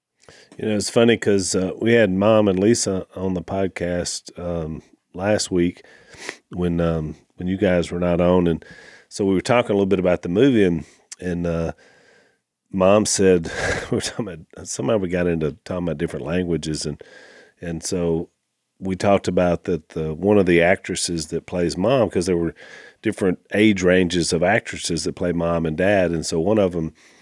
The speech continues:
was a, a British, uh, actress that played Mom.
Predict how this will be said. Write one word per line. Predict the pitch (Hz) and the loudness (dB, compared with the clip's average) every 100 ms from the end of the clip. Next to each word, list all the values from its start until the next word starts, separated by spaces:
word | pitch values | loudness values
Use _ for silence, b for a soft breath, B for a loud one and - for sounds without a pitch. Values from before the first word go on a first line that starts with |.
| - | -18
was | 90 90 87 | -8 -6 -4
a, | 85 80 | -6 -6
a | 87 | -10
British, | 82 107 110 85 - - _ b b b b b - | -2 0 0 -2 -4 -8 _ b b b b b -12
uh, | 87 | -8
actress | 80 85 101 - 78 - - | -6 -4 -4 -6 -6 -6 -8
that | 87 85 | -10 -10
played | - 90 82 | -6 -4 -2
Mom. | 87 87 80 | -2 0 -2